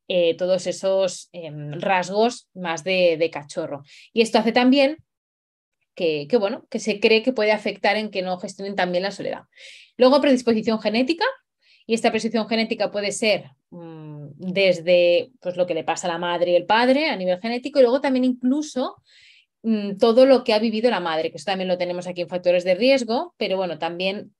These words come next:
o sea, es que pensad que los individuos, tanto nosotros como los perros, desde que la madre está embarazada ya están pasando información, entonces todo eso se queda ahí.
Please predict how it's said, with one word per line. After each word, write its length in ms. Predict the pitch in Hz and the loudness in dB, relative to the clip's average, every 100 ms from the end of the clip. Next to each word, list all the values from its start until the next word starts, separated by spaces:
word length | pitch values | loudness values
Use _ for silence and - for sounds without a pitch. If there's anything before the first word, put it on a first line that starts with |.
| _ | _
o 100 | 180 | -8
sea, 140 | 202 | -2
es 100 | 185 | 0
que 160 | - 254 | 4 4
pensad 400 | 262 220 226 240 - | 4 0 2 -2 -2
que 280 | 302 285 - _ _ _ _ | -4 -4 -10 _ _ _ _
los 280 | 220 214 | -2 2
individuos, 720 | 226 214 214 277 285 269 294 - | 4 2 4 4 6 4 2 -4
tanto 280 | 202 202 | -2 0
nosotros 520 | 233 220 220 214 220 - | 0 -2 -6 -8 -10 -8
como 240 | 202 185 | -4 0
los 160 | 175 - | 0 2
perros, 500 | - 254 381 - _ _ _ _ | 0 2 -2 -6 _ _ _ _
desde 560 | - 220 202 185 196 | 0 0 0 -4 -6
que 180 | 196 190 | -4 -2
la 140 | 185 185 | -2 -2
madre 240 | 208 285 | 0 -2
está 140 | 285 | -2
embarazada 500 | 294 254 220 208 214 | -4 -4 -4 -4 -4
ya 300 | 226 196 262 | -4 0 0
están 300 | 262 - 214 | 0 -6 -8
pasando 300 | 190 196 202 | -8 -8 -6
información, 640 | 226 202 170 156 - 262 427 - | -4 -4 -4 -6 -2 -2 -2 -12
entonces 600 | 190 185 180 226 262 - _ _ - | -6 -6 0 2 0 -2 _ _ 2
todo 240 | 269 269 | 4 6
eso 440 | 240 240 277 285 - | 4 2 -4 -4 -8
se 280 | - 190 185 | -10 -10 -4
queda 480 | 208 196 160 147 _ _ 147 | -2 0 -2 -4 _ _ -14
ahí. 320 | 143 135 | -12 -12